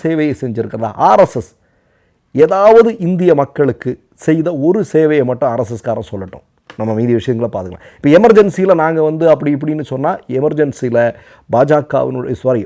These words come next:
ஆர் எஸ் எஸ் தலைவராக இருக்கக்கூடிய தேவரஸ் இந்திரா காந்தி அவர்களுக்கு மன்னிப்பு கடிதம் எழுதி கொடுத்தார். அதை நம்ம சொல்லி ஆகணும், கூடுதலா இதுல சொல்லி ஆகணும். சரியா? சரி, இப்போ பாரத் சேவா சங்கம் அப்படிங்கிற ஒண்ண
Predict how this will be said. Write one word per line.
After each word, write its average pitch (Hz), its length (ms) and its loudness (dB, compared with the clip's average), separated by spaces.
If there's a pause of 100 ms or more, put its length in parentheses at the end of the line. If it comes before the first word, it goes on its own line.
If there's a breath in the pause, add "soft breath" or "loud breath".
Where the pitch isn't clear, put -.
ஆர் 117 200 0
எஸ் - 280 -2
எஸ் 139 240 -2
தலைவராக 135 460 -4
இருக்கக்கூடிய 120 320 -6
தேவரஸ் 147 420 0
இந்திரா 165 340 -2
காந்தி 139 260 -4
அவர்களுக்கு 131 400 -4
மன்னிப்பு 170 380 0
கடிதம் 143 300 -2
எழுதி 127 200 -4
கொடுத்தார். 107 440 -8 (280)
அதை 156 160 2
நம்ம 165 180 2
சொல்லி 160 240 0
ஆகணும், 120 320 0
கூடுதலா 143 380 0
இதுல 123 100 -6
சொல்லி 113 280 -6
ஆகணும். 82 280 -10 (240)
சரியா? 156 360 -2 (200 soft breath)
சரி, - 300 2 (240 soft breath)
இப்போ 233 440 2 (140)
பாரத் 233 400 6 (100)
சேவா 185 280 6
சங்கம் 147 520 -2
அப்படிங்கிற 131 360 -4 (120)
ஒண்ண 147 280 -4